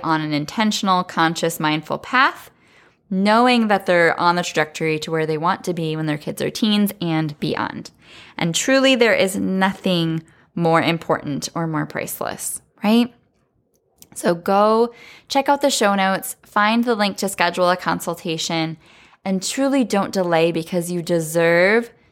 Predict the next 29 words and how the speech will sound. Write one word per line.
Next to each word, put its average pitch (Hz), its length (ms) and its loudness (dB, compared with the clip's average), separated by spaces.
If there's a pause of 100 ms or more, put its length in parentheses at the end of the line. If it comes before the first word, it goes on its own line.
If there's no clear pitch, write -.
to 190 140 -2
feel 156 680 2 (320)
like 165 260 0
you 170 140 -2
are 151 540 0 (160)
confident 220 720 0
in 180 140 -4
what 170 160 -4
you 170 120 -4
are 165 120 0
doing 156 440 -4
and 160 140 -4
that 151 140 -4
you 160 140 -6
truly 233 540 2
can 165 560 0
let 202 360 0
things 196 360 -2
roll 165 180 0
off 160 240 0
your 165 120 -4
back 160 420 -4
and 170 160 -6
enjoy 160 880 0 (540)
the 175 80 -2
decisions 208 580 2
that - 140 2
you're 190 120 -2
making 170 600 -2